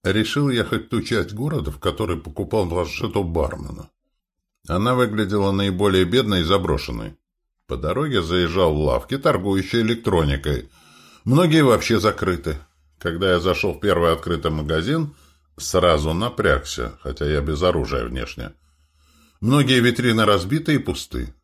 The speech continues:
Сам хозяин, похоже, избит. Ещё не прошёл синяк на лице.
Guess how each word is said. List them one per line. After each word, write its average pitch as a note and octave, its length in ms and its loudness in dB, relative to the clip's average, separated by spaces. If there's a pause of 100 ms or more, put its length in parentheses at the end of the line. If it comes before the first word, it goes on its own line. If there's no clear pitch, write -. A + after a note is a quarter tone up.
(160)
Сам F#2 300 -4
хозяин, G2+ 420 0
похоже, F#2 480 0
избит. C#2 480 -4 (560)
Ещё A2+ 280 0
не G#2+ 100 2
прошёл G#2 400 0
синяк F#2 360 -2
на D#2 60 -4
лице. C#2+ 440 -4